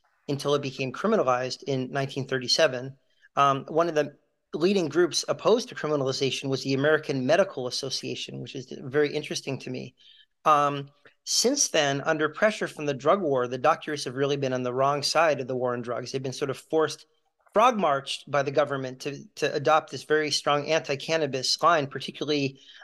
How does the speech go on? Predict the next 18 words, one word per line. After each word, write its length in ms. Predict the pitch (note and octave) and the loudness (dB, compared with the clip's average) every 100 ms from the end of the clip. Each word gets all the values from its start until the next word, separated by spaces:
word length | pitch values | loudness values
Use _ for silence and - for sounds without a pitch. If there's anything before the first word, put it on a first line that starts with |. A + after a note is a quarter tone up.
| - | -2
um, 420 | C3+ B2+ B2 B2 | 2 2 0 -2
around 320 | - C3+ C3 C3 | -2 2 2 2
the, 240 | B2+ - _ _ _ | 0 -2 _ _ _
you 220 | - D3 | -4 0
know, 160 | C3+ B2+ | 0 0
the 80 | |
early 240 | B2+ D#3+ D3 | 2 4 4
nineteen 260 | C#3 C#3 | 0 -2
seventies 760 | C#3 - D#3 C#3+ C3 B2+ B2 - | -2 2 2 2 -4 -4 -4 -4
with, 300 | B2+ B2 A#2+ | -4 -4 0
uh, 160 | C3 C3 | 0 0
Richard 260 | C3+ - | -2 -4
Nixon 340 | C3+ D#3 - C3+ | -2 -2 -2 -4
and 120 | B2+ | -2
his 200 | C#3 C3+ | -2 -4
gearing 340 | - C#3+ C#3 | 0 0 2
up 140 | C#3 C#3 | -2 -2
his, 440 | - G3+ F3+ - | 2 2 2 -2